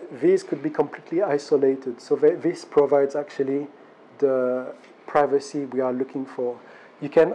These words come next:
only put the peers which have to be involved into the transactions, and you can exclude the others. And for this, you only need to create a channel, a blockchain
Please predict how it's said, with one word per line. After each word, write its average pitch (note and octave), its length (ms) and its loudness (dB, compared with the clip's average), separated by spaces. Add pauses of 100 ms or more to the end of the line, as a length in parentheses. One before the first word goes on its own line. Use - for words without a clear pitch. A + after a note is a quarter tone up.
only E3+ 340 2
put - 440 -2
the C#3+ 80 -4
peers G3 680 0 (480)
which C#3+ 180 -8
have E3+ 280 2
to E3 100 -4
be C#3+ 400 -4 (100)
involved D3 440 2
into C#3+ 200 -6
the C#3 120 0
transactions, C#3 760 -2 (220)
and D3 160 0
you C3+ 60 -12
can C#3+ 180 0
exclude D3 640 -4
the C#3 120 -2
others. B2 340 -4
And C#3 160 -8
for D3 160 4
this, F3 280 0
you D3+ 140 -2
only C#3+ 280 0
need C#3 240 -4 (540)
to D#3 120 -8
create C#3+ 420 0
a C3 40 -6
channel, E3+ 540 -2 (800)
a C3 100 2
blockchain E3 760 2